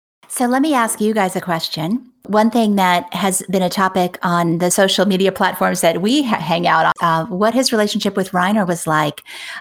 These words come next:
What do you think? Do you guys think that he stayed just as salty and spiteful to Reiner as ever? Or do you think that after seeing the memories that Porco let that negativity go, I mean, his,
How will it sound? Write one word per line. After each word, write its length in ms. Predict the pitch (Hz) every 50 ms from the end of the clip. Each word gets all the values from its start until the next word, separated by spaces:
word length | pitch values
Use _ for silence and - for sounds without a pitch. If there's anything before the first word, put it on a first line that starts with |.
| _ -
What 140 | 196 220 233
do 60 | 285
you 100 | 311 285 -
think? 180 | 214 180 156 -
Do 100 | - 208
you 60 | 220
guys 280 | 220 254 254 254 247 -
think 240 | - 240 233 233 233
that 420 | 226 208 202 202 202 202 - - _ _ _ _ _ _ _ -
he 140 | - 226
stayed 360 | 214 - - 220 208 202 196 196
just 220 | 208 196 196 -
as 120 | 190 190
salty 440 | - - 180 190 185 - 254 233 226
and 100 | 214 214
spiteful 400 | - - - 202 208 202 - 233 220
to 120 | - 247
Reiner 340 | 214 220 214 214 214 214 214
as 120 | 208 202
ever? 380 | 254 220 233 240 294 311 311 247
Or 100 | 185 175
do 100 | - 196
you 180 | 185 190 190
think 340 | 185 190 202 196 190 202 196
that 340 | 208 185 180 180 180 180 180 -
after 240 | 208 196 196 - 208
seeing 420 | 214 - 226 214 208 202 196 190
the 60 | 185
memories 680 | 185 185 180 185 202 190 185 180 175 170 170 - - - - -
that 580 | 185 190 185 180 175 175 175 170 170 - - -
Porco 320 | - 196 185 185 - 190 185
let 80 | 175
that 140 | 180 170 190
negativity 640 | 185 180 175 175 180 - - 190 175 180 180 175
go, 180 | 170 180 175 175
I 100 | - -
mean, 160 | 180 190 208
his, 260 | 220 269 302 277 294